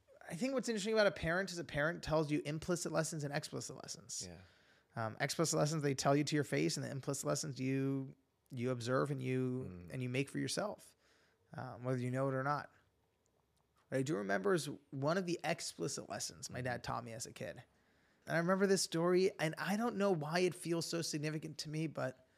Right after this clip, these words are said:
Speaker 1: I think it just, I didn't get a lot of this. You know, a lot of kids, um, I know you have, like, a really amazing dad, and I, you know, I sort of, like, picture, like, it's a weird thing with, I, like,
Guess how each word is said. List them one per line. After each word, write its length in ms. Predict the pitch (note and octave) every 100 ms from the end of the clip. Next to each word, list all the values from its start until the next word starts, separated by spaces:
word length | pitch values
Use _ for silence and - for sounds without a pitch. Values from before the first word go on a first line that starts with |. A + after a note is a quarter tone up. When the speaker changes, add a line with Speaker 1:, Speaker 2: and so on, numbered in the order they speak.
| _ _ _ _ _ _ -
Speaker 1:
I 60 |
think 220 | - C4+ B3+
it 80 |
just, 160 | A3 A3
I 100 | -
didn't 180 | G3 C#4
get 120 | C4
a 60 | A#3+
lot 280 | D3 B2+ E3+
of 100 | F3
this. 220 | G#3+ -
You 80 | G#3
know, 80 | F#3+
a 20 |
lot 200 | D#3 F#3
of 80 | E3+
kids, 320 | F#3 F3 D3 - - - _
um, 160 | B2 A#2+
I 80 | D3+
know 80 | E3
you 160 | D#3
have, 140 | D3+ D#3
like, 140 | D3+
a 40 | C#3+
really 360 | A#2+ C#3 D3+
amazing 400 | D3+ C#3+ C#3+ D#3
dad, 400 | B2+ C3 C#3 C#3+
and 100 | C3 - - - -
I, 140 | A#2+ - - -
you 120 | D#3+
know, 220 | B2+ B2 B2+ - - _ _
I 80 | E3
sort 180 | E3 G3
of, 40 |
like, 160 | F3+ F3
picture, 400 | - F3+ - - - - -
like, 240 | A3+ A3 -
it's 380 | A3 G#3+ A#3+ A#3
a 60 | C4
weird 360 | C#4 C4+ -
thing 200 | A3+ G3 D3+
with, 160 | D3+ - - - - - -
I, 140 | A3+
like, 200 | C4+ A#3+